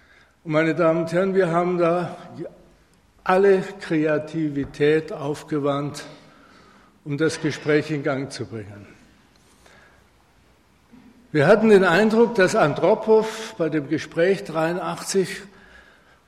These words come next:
äh, ein besonderes Interesse an Umweltschutzfragen hatte.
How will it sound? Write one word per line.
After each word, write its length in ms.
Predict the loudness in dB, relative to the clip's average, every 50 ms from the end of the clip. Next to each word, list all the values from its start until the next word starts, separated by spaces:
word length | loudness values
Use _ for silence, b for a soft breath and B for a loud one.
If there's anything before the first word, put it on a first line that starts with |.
| _ _ _ _ _ _ _ _ _ _ _ _ _ _ _ -10
äh, 60 | -8
ein 340 | -6 -4 -2 -2 -2 -2 -2
besonderes 460 | 0 0 2 2 4 2 2 0 0
Interesse 500 | -4 -4 -4 -2 0 0 0 0 0 0
an 120 | 0 0
Umweltschutzfragen 1200 | 0 -2 0 0 0 0 -2 -4 -6 -6 -6 -6 -8 -12 -16 -12 -10 -8 -8 -8 -8 -10 -14 -14 -14
hatte. 340 | -14 -16 -16 -18 -20 -20